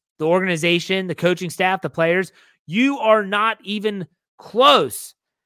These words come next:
to being anything that resembles a playoff team, let alone a contender.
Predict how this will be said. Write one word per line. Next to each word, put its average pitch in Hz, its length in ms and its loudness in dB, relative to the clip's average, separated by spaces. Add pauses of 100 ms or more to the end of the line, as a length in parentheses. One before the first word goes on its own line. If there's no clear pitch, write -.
to 185 140 0
being 190 420 -4
anything 220 460 -2
that 208 80 0
resembles 175 420 -2
a 120 60 -10
playoff 208 520 0
team, 101 360 -14 (260)
let 175 220 0
alone 180 520 -2
a 139 140 -6
contender. 123 600 -8